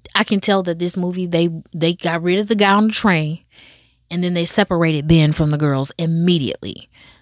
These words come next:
So they, they tried the girl power thing, but they, they didn't annoy me with it. It was more of an afterthought, and I was like, "Oh, okay, so y'all just gonna get rid of all the guys, huh, and just have the girls there." And so,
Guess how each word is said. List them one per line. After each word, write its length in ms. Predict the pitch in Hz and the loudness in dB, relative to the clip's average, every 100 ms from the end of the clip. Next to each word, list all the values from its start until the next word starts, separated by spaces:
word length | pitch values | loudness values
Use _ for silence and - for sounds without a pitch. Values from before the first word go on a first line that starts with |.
| _ | _
So 180 | - 220 | -2 0
they, 340 | 208 208 202 190 | 2 0 -2 -2
they 140 | 262 | 0
tried 280 | 359 359 277 | 0 -2 -2
the 80 | 233 | 2
girl 240 | 247 247 | 4 4
power 320 | 277 240 240 | 4 4 4
thing, 300 | 254 240 240 | 2 4 2
but 140 | 208 214 | 2 2
they, 220 | 220 214 | 2 0
they 260 | 185 226 | 0 2
didn't 440 | 240 277 254 254 - | 4 2 0 -6 -6
annoy 440 | 180 185 190 214 220 | -4 -2 0 2 2
me 160 | 226 | 0
with 280 | 214 220 226 | 2 2 4
it. 160 | 214 - _ - - - _ - | 0 -2 _ -20 -20 -20 _ 2
It 80 | 240 | 4
was 180 | 262 247 | 6 6
more 160 | 247 | 6
of 80 | 202 | 4
an 100 | 170 | 2
afterthought, 460 | 165 - 247 254 247 | 0 0 0 2 2
and 100 | 262 | 0
I 40 | |
was 100 | 277 | -4
like, 140 | 254 - | -4 -2
"Oh, 260 | 466 311 359 | 0 0 0
okay, 260 | 359 277 | 0 0
so 160 | 277 240 | 0 -2
y'all 240 | 247 254 | 0 0
just 140 | 214 185 | 0 0
gonna 160 | 175 | 0
get 160 | 175 165 | 2 4
rid 160 | 170 | 4
of 80 | 147 | 4
all 260 | 165 226 151 | 4 4 2
the 100 | 131 | -2
guys, 380 | 123 - 107 156 | -8 -10 -10 -8
huh, 60 | |
and 260 | 135 131 151 | -6 -6 -6
just 180 | 165 170 | -6 -2
have 320 | 170 151 - | -2 -2 -4
the 120 | 151 | -4
girls 340 | 151 127 139 | -4 -4 -8
there." 260 | - - - - - - - - - | -10 -12 -16 -20 -20 -20 -20 -20 -10
And 80 | 190 | 0
so, 500 | 233 196 175 165 | 2 4 2 -2